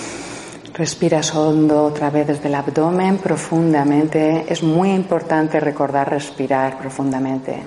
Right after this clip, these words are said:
Es la forma de abrirnos, de estar receptivos. Siente tus pies, tus piernas, todo tu cuerpo. Hazte presente en tu cuerpo.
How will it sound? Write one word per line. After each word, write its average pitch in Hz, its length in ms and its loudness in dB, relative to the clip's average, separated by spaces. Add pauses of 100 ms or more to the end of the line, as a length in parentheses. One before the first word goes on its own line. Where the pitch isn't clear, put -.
(160)
Es 156 120 -10
la 147 80 -6
forma 156 320 -2
de 147 120 2
abrirnos, 147 580 0
de 147 60 -10
estar - 260 -8
receptivos. 139 800 -6 (3000)
Siente 160 420 2
tus 147 240 -4
pies, 165 500 2
tus 156 200 -10
piernas, 151 800 0 (180)
todo 147 240 0
tu 147 180 -4
cuerpo. 147 720 0 (880)
Hazte 151 260 -4
presente 160 720 0
en 151 160 -2
tu 151 100 -12
cuerpo. 139 560 -8